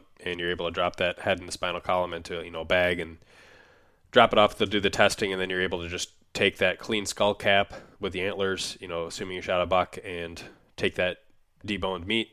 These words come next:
You can still have a lot of times leg bones and things like that. You can have solid quarters. They just, the spine is usually the thing that you can't keep, um, along with the, the head and the brain tissue. So make sure you are up to speed on C W D laws.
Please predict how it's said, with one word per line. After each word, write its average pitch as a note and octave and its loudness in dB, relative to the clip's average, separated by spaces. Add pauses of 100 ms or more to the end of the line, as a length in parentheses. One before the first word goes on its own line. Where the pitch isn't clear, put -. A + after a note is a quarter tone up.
You F#2+ -10
can F2+ -10
still F2+ -4
have F2+ -2
a F2 -2
lot F2 0
of E2+ -6
times F2 -8
leg F2+ -2
bones F2+ -4
and E2+ -12
things F2 -8
like E2+ -6
that. F2+ -2
You E2+ -8
can F2 -8
have E2 -8
solid F#2+ 2
quarters. F2+ -2
They F#2+ -8
just, E2+ -10 (260)
the F#2 -4
spine G2 4
is F2 -6
usually F#2 -4
the E2+ -4
thing F2+ -6
that F2 -6
you E2+ -12
can't - -6
keep, F2 -10 (240)
um, E2 -10 (520)
along F2+ 0
with E2+ -6
the, E2 -2 (200)
the F2+ -4
head F2+ 0
and F2 -10
the E2+ -12
brain F2 -6
tissue. E2+ -10 (560)
So E2+ 0
make G#2+ 2
sure A2+ 0
you G2 -2
are F#2 0 (100)
up - -2
to - -12
speed G2+ -2
on F2+ 0
C - -6
W F#2 -4
D G#2 0
laws. G2+ 0